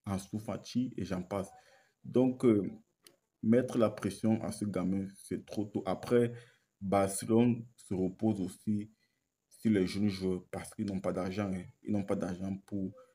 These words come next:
recruter. Du coup, donc, ils sont obligés de puiser dans leur masse, hein, dans leur centre de formation. Pour l'instant, ça passe, mais est-ce qu'en Ligue des Champions, ça va passer ? Est-ce que ça passera en Ligue des Champions ? Donc, euh, les amis, c'est un jeune prometteur, mais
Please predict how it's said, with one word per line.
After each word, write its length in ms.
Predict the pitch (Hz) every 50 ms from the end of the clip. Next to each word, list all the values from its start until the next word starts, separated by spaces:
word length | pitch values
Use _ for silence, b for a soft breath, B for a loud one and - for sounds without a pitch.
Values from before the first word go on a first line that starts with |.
| B _ _ _
recruter. 560 | - 95 90 - - 92 - - 104 95 90
Du 160 | 73 - 95
coup, 180 | - - - 120
donc, 240 | 110 104 101 90 -
ils 100 | 113 113 113
sont 140 | - 110
obligés 280 | 101 92 90 92 95 95
de 100 | 92 90
puiser 680 | - - - - 98 95 90 92 92 107 104 101 101 b b b b b _ -
dans 180 | 98 95 95
leur 180 | 92 101 107 107
masse, 380 | 101 95 95 95 - - -
hein, 160 | 92 85 - - -
dans 80 | - 98
leur 120 | 95 101
centre 360 | 101 - - 98 92 - -
de 80 | 95 90
formation. 600 | - - - 87 85 87 - - - 95 92 - - _
Pour 120 | - 123
l'instant, 500 | 131 123 113 113 117 - 117 117 120 117 120 B B B B B B B B _ _ _
ça 180 | - - 104 -
passe, 460 | - - 131 127 117 - - - - -
mais 240 | 101 98 98 98 -
est-ce 200 | 95 95 - -
qu'en 260 | - 127 - - 98
Ligue 140 | 95 98 107
des 100 | 101 95 95
Champions, 380 | - 92 87 85 - 95 95
ça 140 | 95 - 90
va 140 | 92 92 -
passer ? 420 | - 90 - - - - 92 - - _ _ _ _ _ _ _ _ _ _ _ -
Est-ce 160 | 92 92 -
que 120 | - 117 113
ça 140 | - 98
passera 520 | - - 226 - - - - 98 98 107 -
en 80 | 95 90
Ligue 160 | 90 92 98
des 80 | 92 87
Champions ? 500 | - - 87 87 - - 98 92 92 b b b b b b b b _
Donc, 380 | 98 98 110 110 107 107 - 110
euh, 40 |
les 200 | 98 95 92 92
amis, 380 | 95 92 95 98 98 95 92 - - _ - _ _
c'est 240 | _ - - 98 101
un 60 | 107
jeune 200 | 107 107 101 98
prometteur, 520 | - - - 85 85 87 92 - - 95 92
mais 340 | 90 90 90 95 95 -